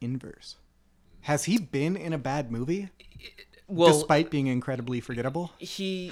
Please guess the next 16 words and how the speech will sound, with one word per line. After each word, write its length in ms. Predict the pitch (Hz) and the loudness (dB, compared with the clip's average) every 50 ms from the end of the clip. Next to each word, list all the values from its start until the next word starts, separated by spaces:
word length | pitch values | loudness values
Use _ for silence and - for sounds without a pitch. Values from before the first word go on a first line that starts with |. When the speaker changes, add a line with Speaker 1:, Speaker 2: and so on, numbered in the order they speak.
| - | -12
Speaker 2:
he's 380 | - 160 - - 190 196 175 160 | -12 -10 -6 -4 -2 -2 -2 -2
been 240 | 135 143 156 175 202 | 0 0 0 0 0
in 120 | 202 170 | -2 -2
bad 280 | 135 143 143 151 143 127 | 0 0 0 0 0 0
movies, 440 | 120 127 135 135 156 170 170 156 131 | 0 -2 -2 -2 -2 -4 -4 -4 -4
but 280 | 113 120 131 120 127 - | -2 -2 -2 -2 -2 -6
he's 460 | - - - 156 147 151 147 135 131 | -14 -12 -6 -4 -2 -2 -2 -4 -4
the 220 | - - 139 127 107 - - - - - - - - | -4 -4 -6 -6 -6 -12 -20 -20 -20 -20 -20 -8 -4
elevator 560 | 147 139 131 127 120 113 104 95 98 98 98 | -4 -2 -2 -4 -6 -8 -10 -10 -10 -10 -10
of 100 | 92 - | -10 -10
it. 140 | 98 92 - - | -10 -14 -14 -8
You 100 | - 143 | -4 -2
know, 100 | 147 139 | -2 0
like, 140 | 143 143 131 | 0 -2 -2
he 160 | - 151 139 - | -4 -8 -8 -6
elevates 580 | - 139 139 135 123 120 117 104 101 - - - | -4 -2 -2 -2 -4 -4 -6 -8 -8 -8 -10 -8